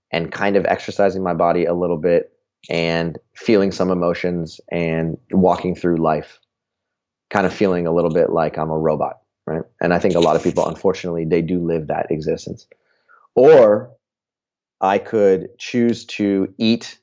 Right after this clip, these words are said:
the healthiest diet, the most nutrient-dense diet that science has ever discovered, and I can use my body in the gym and play sports and use it to its fullest potential, and I can spend my time with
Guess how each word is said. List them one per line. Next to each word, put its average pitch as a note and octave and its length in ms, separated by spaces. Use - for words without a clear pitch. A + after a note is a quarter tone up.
the G2+ 80
healthiest G#2 520
diet, F#2+ 340
the F#2+ 60
most F#2+ 200
nutrient-dense F#2+ 560
diet E2+ 440
that - 380
science F2 300
has F2+ 80
ever F2 140
discovered, F2+ 460
and G2 360
I F#2+ 140
can F2+ 300
use F#2 280
my E2+ 200
body E2 560
in F#2 140
the F2+ 80
gym F2+ 560
and E2 220
play F#2 240
sports - 640
and E2+ 160
use F#2+ 200
it G2 120
to G2 140
its F2+ 100
fullest F#2 300
potential, F#2+ 640
and G#2+ 280
I G2+ 140
can G2 100
spend F#2 260
my F2+ 120
time F#2 680
with F2+ 480